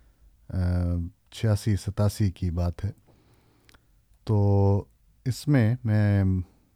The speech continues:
بات کر رہا تھا کہ روحانی خزائن کی جلد نمبر دو میں حضرت مسیح موعود علیہ السلام کی ایک کتاب ہے شہنائے حق، اس میں یہ خط و کتابت جو ہے وہ شامل ہے۔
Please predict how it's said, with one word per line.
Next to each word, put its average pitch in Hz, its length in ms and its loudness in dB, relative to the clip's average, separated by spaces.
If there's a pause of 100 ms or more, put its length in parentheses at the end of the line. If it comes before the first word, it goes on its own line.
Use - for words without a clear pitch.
(140)
بات 101 260 -2
کر 107 140 0
رہا 110 100 2
تھا 110 220 0
کہ 98 320 0
روحانی 98 420 2
خزائن 104 380 2
کی 104 180 -4
جلد 104 220 0
نمبر 101 220 0
دو 110 300 2
میں 104 180 0 (260)
حضرت 98 120 0
مسیح 107 300 0
موعود 98 240 0
علیہ 95 120 0
السلام 98 420 -2
کی 101 160 -6
ایک 92 140 -2
کتاب 95 420 -2
ہے 113 80 -2
شہنائے 101 540 0
حق، - 360 -4 (800)
اس 135 260 0
میں 95 280 2
یہ 98 260 2
خط 104 280 -4
و 104 40 0
کتابت 95 460 -4 (840)
جو 92 300 0
ہے 92 180 0 (640)
وہ 95 260 2
شامل 107 380 2
ہے۔ 98 140 2